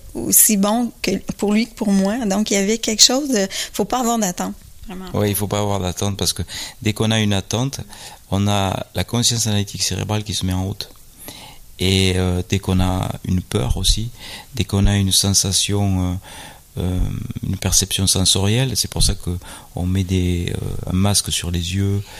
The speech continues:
Speaker 2: pour éviter, euh, d'être dérangé par la vue. On, on demande aux personnes de ne pas mettre de, euh, d'eau de toilette trop forte pour pas qu'il y ait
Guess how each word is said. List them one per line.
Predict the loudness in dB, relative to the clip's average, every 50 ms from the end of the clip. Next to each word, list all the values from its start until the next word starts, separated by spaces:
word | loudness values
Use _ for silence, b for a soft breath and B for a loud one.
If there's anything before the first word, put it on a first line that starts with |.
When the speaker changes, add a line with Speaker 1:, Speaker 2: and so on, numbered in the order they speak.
| B B B B B B B -8
Speaker 2:
pour | -4 -2 0
éviter, | 0 0 -2 -4 -2 0 0 2 2 2 0
euh, | 0 0 -2 -4 -6 -8 -8 -10 -8 -8
d'être | -8 -8 -6 -4 -2
dérangé | -2 0 0 0 0 0 0 -2 -4
par | -4 -2 0
la | 0 0 0
vue. | 0 0 0 2 2 2 0 B B B B B B B B -8
On, | -4 -4 -2 -2 0
on | 2 2 4
demande | 4 4 4 6 6 4 4
aux | 2
personnes | 2 0 0 2 2 2 2 2 2
de | 0
ne |
pas | 0 0 0 2
mettre | 2 2 2 0 -2 -2 -2
de, | -2 -2 -4 -4 B B B B B B B B -8 -6
euh, | -4 -4 -2 0
d'eau | 0 2
de | 2 2 2
toilette | 2 2 2 2 2 0 0
trop | -2 -2 0
forte | 0 0 -2 -4 -6
pour | -8 -6 -2 0 0
pas | 0 0 -2
qu'il | -4 -4 -4 -4
y |
ait | -2